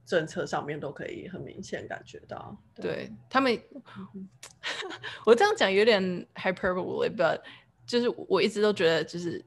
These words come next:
Speaker 2: GitHub 有把你当人看。
Speaker 1: 对，对，
Speaker 2: <laughs> 但是企业就是把你当一个 human resource，
Speaker 1: 没错。
Speaker 2: 然后你是 replaceable 的，因为今天没有这个 resource，我就买更多 resource 就可以替补这个东西。
Speaker 1: 嗯哼，
Speaker 2: 这对我，
Speaker 1: 对。
Speaker 2: 就是我印象很深刻是，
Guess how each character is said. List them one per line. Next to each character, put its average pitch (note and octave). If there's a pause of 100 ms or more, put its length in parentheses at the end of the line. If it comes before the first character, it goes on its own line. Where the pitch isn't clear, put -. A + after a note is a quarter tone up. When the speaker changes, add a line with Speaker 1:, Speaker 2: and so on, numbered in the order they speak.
(140)
Speaker 2:
GitHub G#3
有 E3
把 D3
你 D3
当 D#3
人 D#3
看。 F#3 (540)
Speaker 1:
对， F3
对， F3
Speaker 2:
<laughs> -
但 G3+
是 A3+
企 A#3+
业 A3
就 G#3
是 A#3
把 F3+
你 F3
当 F3
一 -
个 E3+
human D#3
resource， -
Speaker 1:
没 -
错。 - (560)
Speaker 2:
然 E3
后 F3
你 D#3+
是 F#3
replaceable E3+
的， -
因 E3
为 D#3+
今 E3+
天 F3
没 E3
有 D3+
这 E3+
个 D#3
resource， D#3+
我 D#3
就 E3
买 -
更 D#3
多 D3+
resource D#3
就 -
可 -
以 F#2+
替 F3+
补 B2+
这 C#3+
个 A#2+
东 F#3
西。 - (340)
Speaker 1:
嗯 G3
哼， E3+ (160)
Speaker 2:
这 C4
对 E4
我， A#3
Speaker 1:
对。 -
Speaker 2:
就 A#3+
是 A#3
我 -
印 B3+
象 C#4+
很 F3
深 F#3+
刻 G#3
是， F#3+